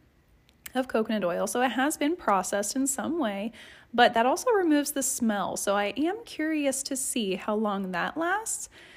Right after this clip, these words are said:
and who knows, that might be the perfect oil to use. But this is just my speculation. I'm not sure.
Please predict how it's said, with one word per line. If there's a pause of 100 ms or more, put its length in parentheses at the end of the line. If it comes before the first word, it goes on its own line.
(180)
and
who
knows,
that
might
be
the
perfect
oil
to
use.
But (760)
this
is
just
my
speculation. (340)
I'm
not
sure.